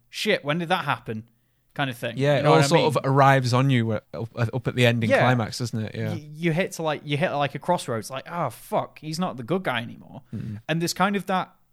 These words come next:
Speaker 1: almost switcheroo in certain parts of the game as well. Um, because Abby,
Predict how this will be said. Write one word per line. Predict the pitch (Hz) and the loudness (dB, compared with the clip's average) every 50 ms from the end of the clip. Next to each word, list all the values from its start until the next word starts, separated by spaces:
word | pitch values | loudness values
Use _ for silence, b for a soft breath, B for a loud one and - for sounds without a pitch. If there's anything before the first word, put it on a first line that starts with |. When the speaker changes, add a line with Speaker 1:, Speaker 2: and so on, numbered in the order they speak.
| _ _ - | _ _ -2
Speaker 1:
almost | 175 185 180 180 185 180 175 - - - | 0 0 2 2 0 0 0 -2 -4 -2
switcheroo | 190 185 - - - 185 165 156 170 185 | -4 -4 -4 -4 -4 -4 -2 -2 -2 -2
in | 185 175 | -2 -4
certain | - - 180 175 127 151 143 | -2 -2 -4 -4 -4 -6 -2
parts | - 165 170 - - - | 0 0 0 0 -2 -6
of | |
the | - 156 | -8 -6
game | 139 147 139 156 180 180 | -4 -2 -4 -2 -2 -4
as | 185 170 - | -6 -6 -6
well. | 143 139 156 175 170 - _ _ _ _ _ _ _ _ _ _ - | -4 -4 -4 -4 -6 -10 _ _ _ _ _ _ _ _ _ _ -4
Um, | 139 139 147 151 156 151 - 156 | -2 -2 0 -2 -4 -8 -10 -4
because | 143 175 160 - 165 147 - | -2 -2 -2 -2 -4 -4 -4
Abby, | 165 196 180 175 156 147 123 113 117 | -4 -4 -2 -2 -4 -4 -4 -8 -12